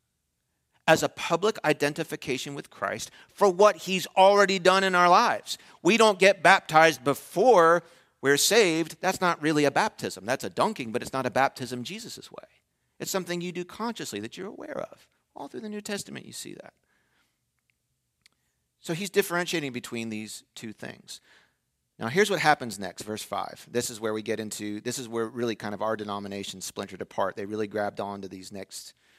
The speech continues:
this next verse, really. "As soon as they heard this,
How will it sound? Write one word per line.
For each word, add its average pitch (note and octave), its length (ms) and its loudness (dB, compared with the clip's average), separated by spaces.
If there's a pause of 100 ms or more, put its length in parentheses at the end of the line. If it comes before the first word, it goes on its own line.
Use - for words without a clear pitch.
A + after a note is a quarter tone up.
(180)
this B2 160 -2
next A#2+ 220 -4
verse, F#2 320 -10
really. F#2+ 320 -12 (840)
"As C3 180 4
soon G3 380 -2
as E3 280 -2
they B2+ 160 -2
heard F#3+ 600 -6
this, - 560 -16